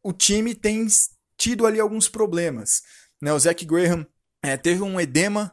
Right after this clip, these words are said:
na planta do pé, é uma lesão chata, uma lesão complicada, que o tirou de algumas partidas, mas vejam só, quando o Alexei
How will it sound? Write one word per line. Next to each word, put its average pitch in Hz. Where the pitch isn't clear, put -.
na 139
planta 180
do 147
pé, 190
é 123
uma 143
lesão 147
chata, 233
uma 175
lesão 160
complicada, 170
que 135
o 185
tirou 214
de 214
algumas 202
partidas, 220
mas 226
vejam 208
só, 123
quando 170
o 175
Alexei 170